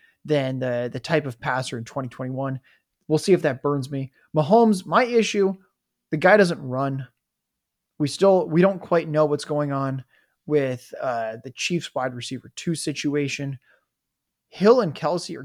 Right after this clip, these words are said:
getting, they're getting older. And I'm not, I'm not saying that they're about to fall off a cliff,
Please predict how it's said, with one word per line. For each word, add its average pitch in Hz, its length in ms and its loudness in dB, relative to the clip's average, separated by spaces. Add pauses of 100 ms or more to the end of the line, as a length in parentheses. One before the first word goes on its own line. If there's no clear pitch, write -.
getting, 147 220 -8 (120)
they're 135 160 -18
getting 151 320 -4
older. 139 440 -2 (480)
And 135 100 -2
I'm 131 80 -4
not, 151 260 4
I'm 160 100 0
not 165 200 2
saying 165 200 2
that 147 80 -2
they're 139 100 -2
about 147 180 0
to 143 60 -8
fall 143 260 4
off 131 80 -6
a 127 60 -20
cliff, 143 400 -6